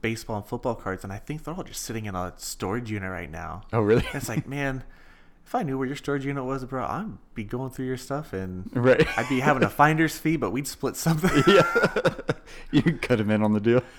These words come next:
Speaker 2: <laughs>
Speaker 1: And, and what's crazy, so with all these, like, Pokemon cards and everything, if you go to Walmart and try to get Pokemon cards, they literally have a sign saying you can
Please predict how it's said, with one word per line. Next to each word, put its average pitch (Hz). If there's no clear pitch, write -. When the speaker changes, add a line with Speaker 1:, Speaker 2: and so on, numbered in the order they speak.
Speaker 2:
<laughs> -
Speaker 1:
And, 139
and 170
what's 170
crazy, 165
so 127
with 123
all 185
these, 151
like, 113
Pokemon 143
cards 113
and 113
everything, 113
if 135
you 262
go 277
to 185
Walmart 131
and 110
try 135
to 127
get -
Pokemon 147
cards, 156
they 156
literally 139
have 127
a 110
sign 123
saying 104
you 147
can 117